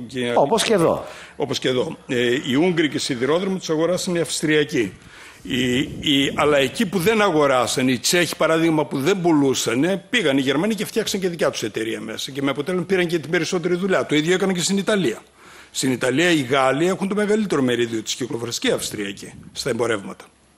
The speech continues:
Speaker 2: Ναι, αλλά έχουν και ισχυρές κρατικές εταιρείες δικές τους.
Speaker 1: Ναι, α-, απλά θέλω να πω, οι ίδιοι οι Ιταλοί έχουν και στη Γερμανία λειτουργία και στην
Speaker 2: Ναι,
Speaker 1: Αγγλία.
Speaker 2: ανταγωνιστικές όμως. Δεν σημαίνει ότι
Speaker 1: Αλλά
Speaker 2: εξαγόρασαν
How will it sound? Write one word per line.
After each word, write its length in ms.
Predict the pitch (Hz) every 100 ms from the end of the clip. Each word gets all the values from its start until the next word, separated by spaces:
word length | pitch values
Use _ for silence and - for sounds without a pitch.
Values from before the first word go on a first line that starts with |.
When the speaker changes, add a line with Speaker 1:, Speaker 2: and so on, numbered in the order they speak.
| -
Speaker 2:
Ναι, 160 | 131 143
αλλά 120 | 127
έχουν 200 | 139 160
και 120 | 143
ισχυρές 400 | 131 - 139 165
κρατικές 440 | - 147 127 170 165
εταιρείες 300 | 156 180 165
δικές 300 | 175 180 -
τους. 300 | 76 - - - - _ _ -
Speaker 1:
Ναι, 160 | 294
α-, 500 | - - - 175 -
απλά 300 | - 175 170
θέλω 200 | 170 196
να 140 | 208 156
πω, 140 | 180
οι 280 | 196 165 180
ίδιοι 200 | 220 233
οι 40 |
Ιταλοί 340 | 233 202 185 220
έχουν 200 | 220 226
και 120 | 208
στη 140 | -
Γερμανία 720 | 202 208 208 226 233 147 98 - 143
λειτουργία 440 | 123 113 117 120
και 140 | 127
στην 160 | 131 -
Speaker 2:
Ναι, 60 | -
Speaker 1:
Αγγλία. 180 | 190 214 -
Speaker 2:
ανταγωνιστικές 640 | - 214 214 233 277 247
όμως. 160 | 180 160
Δεν 100 | 190
σημαίνει 300 | 233 220 226
ότι 100 | 208
Speaker 1:
Αλλά 80 | 196
Speaker 2:
εξαγόρασαν 760 | 175 180 151 185 170 160 160